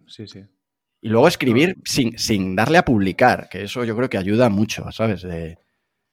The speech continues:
Speaker 1: Sí, dejarlo en la nevera, ¿no? Un ratito.
Speaker 2: Sí, o, eh, no
Speaker 1: O,
Speaker 2: saber
Speaker 1: o,
Speaker 2: qué
Speaker 1: o
Speaker 2: hacer
Speaker 1: para
Speaker 2: con
Speaker 1: siempre.
Speaker 2: ello,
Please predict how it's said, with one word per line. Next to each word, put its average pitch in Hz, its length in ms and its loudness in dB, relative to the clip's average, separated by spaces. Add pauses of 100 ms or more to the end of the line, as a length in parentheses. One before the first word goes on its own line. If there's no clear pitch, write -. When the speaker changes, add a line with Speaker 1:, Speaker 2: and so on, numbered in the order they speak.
(240)
Speaker 1:
Sí, 101 380 -16
dejarlo 123 640 -2
en 113 180 -4
la 107 120 -6
nevera, 104 360 -6
¿no? 127 180 -12
Un 101 140 -12
ratito. 98 280 -10
Speaker 2:
Sí, 190 300 -2 (200)
o, 113 140 2
eh, 110 120 2
no 123 120 2
Speaker 1:
O, - 40 2
Speaker 2:
saber 190 240 4
Speaker 1:
o, - 20 -8
Speaker 2:
qué 160 80 0
Speaker 1:
o 123 40 4
Speaker 2:
hacer - 140 -2
Speaker 1:
para 101 80 -2
Speaker 2:
con 95 80 -6
Speaker 1:
siempre. 175 260 2
Speaker 2:
ello, 104 120 -2